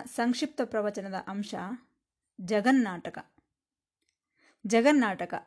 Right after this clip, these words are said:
ಈ ಜಗತ್ತೆಲ್ಲ ನಾಟಕವೇ, ನಾವು ಇದರಲ್ಲಿ ಪಾತ್ರಧಾರಿಗಳು. ಈ ಅಂಶದ ಬಗ್ಗೆ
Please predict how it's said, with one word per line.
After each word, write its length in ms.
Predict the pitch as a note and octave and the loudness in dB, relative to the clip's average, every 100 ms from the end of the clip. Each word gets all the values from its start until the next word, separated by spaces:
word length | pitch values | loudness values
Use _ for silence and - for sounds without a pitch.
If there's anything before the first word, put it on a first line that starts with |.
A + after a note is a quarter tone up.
| _ _ _ - | _ _ _ -4
ಈ 160 | B3+ G#3+ | -2 2
ಜಗತ್ತೆಲ್ಲ 580 | G#3+ G#3 B3+ A3 G#3 F#3+ E3+ F3 - | 2 2 2 0 -2 -2 -4 -10 -8
ನಾಟಕವೇ, 640 | G3 F3+ F#3 F3 - _ _ _ _ _ | -6 -6 -8 -10 -10 _ _ _ _ _
ನಾವು 340 | A#3 C4+ C#4+ C4 | 2 6 6 4
ಇದರಲ್ಲಿ 440 | A3 G#3+ G3+ G#3+ | 0 -2 -2 -6
ಪಾತ್ರಧಾರಿಗಳು. 1040 | - _ - G#3+ G#3+ F#3+ F3+ F3+ E3+ F4 - _ _ _ | -10 _ -2 0 -2 -6 -4 -6 -6 -8 -12 _ _ _
ಈ 160 | C4+ D#4+ | 0 2
ಅಂಶದ 320 | C4+ A#3 G#3 | 2 0 -2
ಬಗ್ಗೆ 600 | F#3+ F3+ G3 F3+ F#3 _ | -6 -6 -6 -8 -12 _